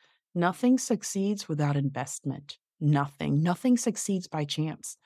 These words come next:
And the work that's guaranteed to succeed is work somebody else has been doing over a long period of time. Of course, it's guaranteed to succeed. It's, you know, event-, it's had its chance to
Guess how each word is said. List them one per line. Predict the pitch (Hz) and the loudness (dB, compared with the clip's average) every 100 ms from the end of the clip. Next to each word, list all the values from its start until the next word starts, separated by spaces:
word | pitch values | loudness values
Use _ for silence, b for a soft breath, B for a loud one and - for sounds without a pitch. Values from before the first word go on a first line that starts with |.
| b b b | b b b
And | 202 190 | 0 2
the | |
work | 196 196 302 - | 2 2 0 0
that's | - - | -2 0
guaranteed | - 139 151 165 - 160 | 0 2 2 0 -2 -2
to | 180 | -2
succeed | - 143 - 139 151 - | -4 -4 -4 -2 -2 -2
is | 190 | -4
work | 175 220 370 | -2 -2 -2
somebody | - 320 370 | -4 -2 2
else | 214 269 | 2 0
has | 208 | -4
been | 170 156 | 0 0
doing | 185 226 | 2 0
over | 170 170 170 - | 0 -2 -2 -2
a | 156 147 | 0 0
long | 139 139 156 156 156 156 151 143 | 0 0 2 2 2 2 2 0
period | 143 - 131 123 | -2 -8 -10 -10
of | 131 | -10
time. | - 165 - - b b - | -2 -2 -2 -10 b b -4
Of | 226 | -4
course, | - - 381 247 | -4 -4 -2 0
it's | 151 143 | -2 -2
guaranteed | 143 135 131 131 | 0 0 0 -4
to | 127 | -4
succeed. | 123 - - 120 143 | -4 -6 -4 0 2
It's, | 170 - - | 0 -4 -10
you | - 190 | -4 -2
know, | 190 185 | 0 2
event-, | 175 160 185 214 | 2 2 0 -2
it's | 185 - | -4 -4
had | 175 208 | 0 2
its | 226 - | 0 -2
chance | - 175 170 - | -4 -2 -4 -8
to | - 165 151 | -2 0 0